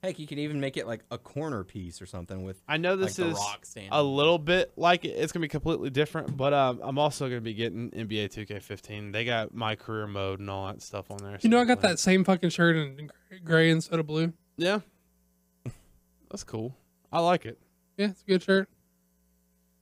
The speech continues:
Speaker 1: Good stuff.
Speaker 2: Um, I can focus on my P S four Friday.
Speaker 1: Yep. You're almost there, man.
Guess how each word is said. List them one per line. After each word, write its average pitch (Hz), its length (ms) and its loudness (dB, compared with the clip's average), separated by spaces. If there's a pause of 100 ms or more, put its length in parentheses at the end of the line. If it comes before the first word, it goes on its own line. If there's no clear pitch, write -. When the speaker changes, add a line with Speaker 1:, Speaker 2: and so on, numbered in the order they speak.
(180)
Speaker 1:
Good 104 160 -14
stuff. 127 220 -14 (160)
Speaker 2:
Um, 123 580 0 (1800)
I - 140 -20
can - 100 -20
focus 104 360 -12
on 98 100 -14
my 101 140 -16
P 107 100 -8
S 101 140 -14
four 101 180 -20 (240)
Friday. 101 320 -16 (420)
Speaker 1:
Yep. 104 220 -4 (360)
You're 117 180 4
almost 123 280 4
there, 104 220 4
man. 95 300 -4